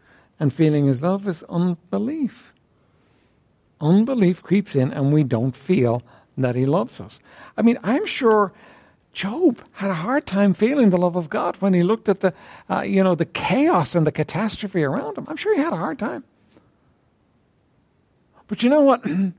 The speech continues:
When he questioned and he didn't believe, he had a hard time. But when he trusted, he rose to incredible,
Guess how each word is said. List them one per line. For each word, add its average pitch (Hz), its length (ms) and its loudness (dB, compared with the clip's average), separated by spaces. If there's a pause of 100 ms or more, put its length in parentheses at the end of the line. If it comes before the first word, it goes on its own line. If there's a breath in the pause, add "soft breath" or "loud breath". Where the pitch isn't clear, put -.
(920 soft breath)
When 214 160 4
he 214 120 6
questioned 262 720 0
and 175 120 4
he 170 80 4
didn't 175 280 2
believe, 226 360 2
he 143 60 0
had 139 160 2
a 123 60 -2
hard 160 260 -2
time. 175 180 0
But 147 160 -4
when 190 160 2
he 214 140 2
trusted, 220 640 -10 (1900)
he 160 160 2
rose 208 520 2
to 170 120 0
incredible, 170 600 0